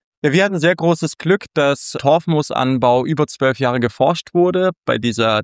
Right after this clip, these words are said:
Testfläche in Hankhausen, die ich vorhin erwähnt hatte. Und dort wurde parallel auch Maschinierung mitentwickelt.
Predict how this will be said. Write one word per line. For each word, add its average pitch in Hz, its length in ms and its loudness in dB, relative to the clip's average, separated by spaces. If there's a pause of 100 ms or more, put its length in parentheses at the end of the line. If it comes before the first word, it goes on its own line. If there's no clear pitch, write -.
Testfläche - 540 -2
in 113 100 0
Hankhausen, 113 480 0
die 131 60 0
ich 120 80 -6
vorhin 123 240 0
erwähnt 117 400 -2
hatte. 139 300 -4 (380)
Und 143 180 -4
dort 147 260 2
wurde 143 220 -2
parallel 135 760 0
auch - 260 -2
Maschinierung 117 600 -2
mitentwickelt. - 640 -8